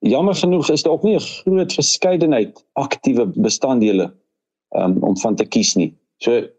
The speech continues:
die middels wat ons het, moet ons so oordeelkundig as moontlik gebruik, sodat die bosluise nie in die nabye toekoms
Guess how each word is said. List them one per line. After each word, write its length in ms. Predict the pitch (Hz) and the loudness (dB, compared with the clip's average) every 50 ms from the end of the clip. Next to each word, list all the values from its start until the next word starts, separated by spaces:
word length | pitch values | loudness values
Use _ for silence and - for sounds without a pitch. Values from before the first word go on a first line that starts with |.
| - | -2
die 100 | 101 117 | 0 2
middels 360 | 113 107 131 147 170 156 127 - - | 2 2 2 2 2 0 0 -2 -2
wat 200 | 95 107 - - | -2 -2 0 0
ons 220 | 151 131 - - 92 | 0 2 2 2 0
het, 220 | 92 92 - - _ _ _ _ _ | 0 -2 -4 -12 _ _ _ _ _
moet 140 | - 98 95 | -2 0 0
ons 120 | 120 110 - - - | 0 -2 -2 -4 -2
so 160 | - 113 101 | 0 0 2
oordeelkundig 720 | 90 117 123 131 127 131 135 135 - 156 160 160 151 131 - | 2 2 2 2 2 0 0 0 0 2 2 2 2 2 0
as 140 | 117 - 98 | -2 0 2
moontlik 380 | 95 180 101 110 107 120 117 - | 2 2 2 2 0 -2 -2 -2
gebruik, 400 | - 95 90 92 92 92 90 - - _ _ _ _ _ _ _ _ _ _ - - | -4 -2 0 0 0 0 -2 -6 -14 _ _ _ _ _ _ _ _ _ _ -8 -4
sodat 240 | - 107 123 123 117 | -2 0 2 2 2
die 240 | 123 117 107 - - _ _ _ _ - | 2 2 0 -2 -6 _ _ _ _ -4
bosluise 480 | 113 123 139 139 - 160 147 131 131 127 | 0 0 2 2 2 2 2 2 2 2
nie 140 | 143 170 165 | 2 4 2
in 60 | 151 | 2
die 80 | 131 113 | 2 2
nabye 420 | 110 107 104 98 104 101 104 110 107 - | 2 0 2 2 2 2 2 2 0 -2
toekoms 520 | - 120 92 117 120 104 98 95 - - | -4 -2 0 2 2 2 2 0 -2 -6